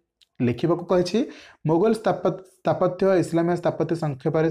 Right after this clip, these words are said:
ଶ୍ରେଣୀଗୃହରେ ବନ୍ଧୁମାନଙ୍କ ସହିତ ଆଲୋଚନା କର। ଏଇଟା ଆପଣମାନଙ୍କର ଏକ ମାର୍କର କ୍ୱେଶ୍ଚିନ୍, ଏକ ନମ୍ବରରେ ରହିବ। ତ ଟୋଟାଲ ଦଶ ମାର୍କ ରହିବ, ଠିକ୍ ଅଛି। କିମ୍ବା ଆଉ ତାଠୁ ଅତି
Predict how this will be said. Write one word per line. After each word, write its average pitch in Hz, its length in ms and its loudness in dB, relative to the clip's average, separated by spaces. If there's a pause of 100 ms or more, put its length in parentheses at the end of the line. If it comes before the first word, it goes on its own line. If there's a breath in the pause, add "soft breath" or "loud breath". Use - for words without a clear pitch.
(120)
ଶ୍ରେଣୀଗୃହରେ 170 580 2
ବନ୍ଧୁମାନଙ୍କ 147 480 0
ସହିତ 143 220 -2
ଆଲୋଚନା 135 340 0
କର। 165 160 -2 (220)
ଏଇଟା 165 180 2
ଆପଣମାନଙ୍କର 180 480 -2
ଏକ 175 60 -2 (100)
ମାର୍କର 175 280 -2
କ୍ୱେଶ୍ଚିନ୍, 160 360 -4 (120)
ଏକ 165 160 -2
ନମ୍ବରରେ 175 320 2
ରହିବ। 170 160 2 (560 loud breath)
ତ - 40 -6 (120)
ଟୋଟାଲ 202 300 2 (100)
ଦଶ 147 140 0 (120)
ମାର୍କ 131 220 0
ରହିବ, 107 180 -4 (540)
ଠିକ୍ 185 240 0
ଅଛି। 226 160 0 (840)
କିମ୍ବା 160 280 2
ଆଉ 175 100 4 (220)
ତାଠୁ 180 260 2
ଅତି 180 140 -4